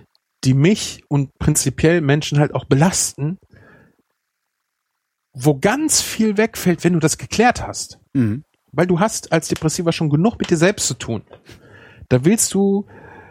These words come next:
Speaker 1: nach Möglichkeit dich nicht noch mit anderen Sachen belasten müssen. Und da ist es sehr hilfreich, solche Sachen einfach zu klären. Zumal die Probleme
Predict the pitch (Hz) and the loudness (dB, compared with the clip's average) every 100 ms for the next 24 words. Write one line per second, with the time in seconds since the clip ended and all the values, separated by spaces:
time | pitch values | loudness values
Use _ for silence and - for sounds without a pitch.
0 | _ 151 160 196 196 - - 170 165 _ | _ 0 2 2 2 0 2 2 0 _
1 | - 160 - 175 - 180 165 160 165 190 | -2 -2 0 0 2 0 2 0 2 2
2 | 180 151 143 135 127 - - 123 123 165 | 2 0 2 2 2 0 -4 -2 -2 -4
3 | - 135 143 131 139 127 - - 120 131 | -8 -4 0 0 -2 -6 -8 -10 -4 2
4 | 208 214 - 156 156 139 151 160 151 143 | 2 2 2 0 0 -2 -2 0 0 0
5 | 151 147 - _ _ _ _ - 147 147 | -4 -8 -14 _ _ _ _ -4 -2 -2
6 | - 135 - 180 131 - 139 151 247 160 | -2 -4 0 0 0 0 2 2 2 0
7 | 123 - 120 208 226 156 | 0 -4 0 2 4 2